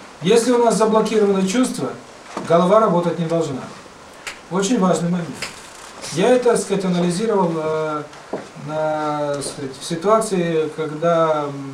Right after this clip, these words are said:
меня просили объяснить, почему ребёнок не хочет учиться. Оказывается, ну это я в лекциях говорю, божественная любовь превращается, э, в энергию тонких планов. Время разделяется на два потока, и появляется понятие энергии.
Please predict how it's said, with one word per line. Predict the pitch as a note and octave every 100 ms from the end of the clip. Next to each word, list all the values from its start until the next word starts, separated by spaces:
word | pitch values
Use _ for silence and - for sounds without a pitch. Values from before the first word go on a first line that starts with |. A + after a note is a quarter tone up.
| C#3
меня | E3+
просили | E3+ E3 - E3 D#3+
объяснить, | D#3+ - E3+
почему | C#3 C3 D#3+
ребёнок | D#3 D3+ C#3 C3
не | D3+
хочет | C#3 C#3 - C#3
учиться. | - - - - - - - - - - -
Оказывается, | F#3 G3+ B3+ A3+ B2+ - - - D#3+
ну | A3+
это | B3
я | B3 A#3+
в |
лекциях | A3 D#3+ - A#2+
говорю, | A2+ A2 G#2+ F#2+ - - - - - - -
божественная | E3+ G3+ C#4 C#4 B3+ A3+
любовь | A#3 B3+ C4
превращается, | G3+ G3+ G3+ - A#3 B3 A3 - - - - - - - - - - - -
э, | C3+ C3+ C3 B2
в | D#3+ E3+ F#3
энергию | G3 A3 F3+ C3+ C3
тонких | E3+ F3+ C#3+ -
планов. | C#3 C3 F#2+ - - - - - C3
Время | E3+ G3 C3+
разделяется | C3 A#2 C#3 F#3 G3 F3 - C#3 B2+
на | C3+
два | C#3
потока, | C3+ D3 A3 -
и | -
появляется | C3+ B2 F3+ F3+
понятие | - B2+ C#3+ C#3 C3
энергии. | B2+ A#2